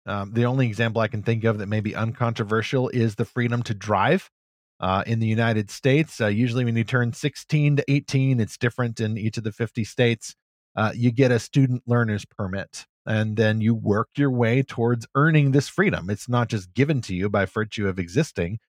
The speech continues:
You have to earn it. You have to show that you can be responsible with this freedom.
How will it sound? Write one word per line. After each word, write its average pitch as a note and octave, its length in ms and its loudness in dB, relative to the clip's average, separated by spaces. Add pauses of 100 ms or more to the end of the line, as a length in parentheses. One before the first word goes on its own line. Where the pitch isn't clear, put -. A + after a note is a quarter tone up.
(280)
You G#2 160 0
have A2+ 180 0
to D3 160 0
earn F#3 160 0
it. F#2 180 -6
You G2 120 -4
have G2+ 160 -2
to A2 60 -8
show A2+ 280 0
that A2+ 180 -4
you A#2 140 0
can B2 300 -2
be B2 140 4
responsible A#2+ 720 -4
with F2 140 -10
this - 160 -14
freedom. D2 380 -12